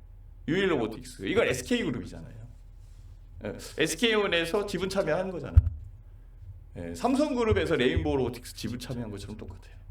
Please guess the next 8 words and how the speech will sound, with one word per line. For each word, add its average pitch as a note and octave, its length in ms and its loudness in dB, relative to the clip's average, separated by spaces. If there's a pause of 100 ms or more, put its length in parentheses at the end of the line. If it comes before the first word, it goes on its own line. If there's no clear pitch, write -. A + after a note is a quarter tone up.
(160)
어, - 180 -12 (540)
그런 C#3 200 2
부분에서는. - 460 -8 (1040)
공통점은 B3+ 680 4
뭐예요? D3 500 2 (960)
황금 C4+ 320 4
라인이었다는 F2 800 -2
거지. - 280 -14